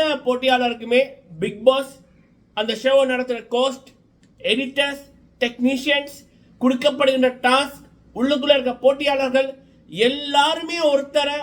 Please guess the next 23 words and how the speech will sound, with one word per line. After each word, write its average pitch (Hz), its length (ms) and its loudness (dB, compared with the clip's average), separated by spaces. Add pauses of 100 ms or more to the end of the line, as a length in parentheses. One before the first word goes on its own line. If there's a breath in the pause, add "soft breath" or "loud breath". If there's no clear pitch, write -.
(220)
வெறுத்து 262 460 0 (300)
ஒதுக்கி 254 400 0 (300)
அவங்க 254 380 2
மீது 285 280 -4
வன்மத்தை 277 540 0 (260)
காமித்து 247 360 -2
நான் 233 260 0
இதுவரைக்கும் 247 540 0
பார்க்கல. 240 440 0
முக்கியமா 262 300 0 (100)
எந்த 277 240 -4
பெண் 269 300 2
போட்டியாளருக்கும் 254 680 0
இப்படி 233 200 -4
வந்து 233 180 0
நடக்கல. 220 500 0 (480 soft breath)
அட்லீஸ்ட் 247 460 -2
ரெண்டு 294 180 -2
மூணு 311 260 -2
பேராவது 269 340 2 (100)
உண்மையா 254 280 4
அவங்களுக்கு 240 360 0
இருப்பாங்க. 226 320 0